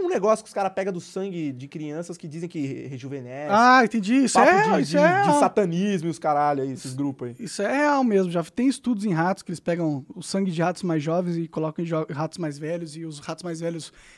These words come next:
Speaker 2: rejuvenescem, né? Cara, o mundo é muito podre, viu, galera? E tem muita coisa errada acontecendo no mundo todo. E parte do poder do globalismo se fundamenta em tráfico de crianças e pedofilia,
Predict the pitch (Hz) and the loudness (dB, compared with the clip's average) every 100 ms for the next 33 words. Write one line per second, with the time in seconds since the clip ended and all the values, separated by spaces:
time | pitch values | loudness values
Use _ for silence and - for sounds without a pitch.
0 | _ 196 180 175 165 139 143 180 165 - | _ -2 0 -2 -2 -2 -2 -2 -2 -4
1 | 143 151 156 - - - _ _ 339 302 | -6 -4 -6 -8 -20 -20 _ _ 6 6
2 | 233 247 240 240 294 339 311 262 320 330 | 6 4 4 4 4 4 6 6 4 -2
3 | - 196 180 156 143 175 175 156 151 151 | -2 0 0 0 -2 0 2 2 2 0
4 | - 196 190 277 302 - 233 233 170 180 | -2 -2 0 0 0 -2 0 0 0 -2
5 | 185 202 - - 185 180 175 196 190 160 | -4 -6 -10 -4 -2 -2 0 -2 -2 -2
6 | 151 143 - - - - - 196 202 196 | -2 -4 -12 -20 -20 -14 -2 0 2 0
7 | 185 190 _ - 302 - 233 269 269 233 | -2 -6 _ -20 -20 2 4 4 0 -2
8 | 208 - 202 196 220 196 196 196 175 165 | -6 0 2 4 4 2 2 4 4 2
9 | 214 220 247 - 240 240 240 190 196 220 | 0 0 -2 -4 -4 0 0 0 -2 -2
10 | 262 262 240 262 254 226 214 - - 247 | -2 0 2 2 2 2 2 0 -6 -2
11 | 247 233 190 165 180 180 165 - 175 175 | 0 -2 -6 -4 -2 -2 -4 -4 -2 0
12 | 220 - 240 214 247 220 - 247 170 156 | -2 -4 -4 -2 -2 -6 -4 -4 -2 -4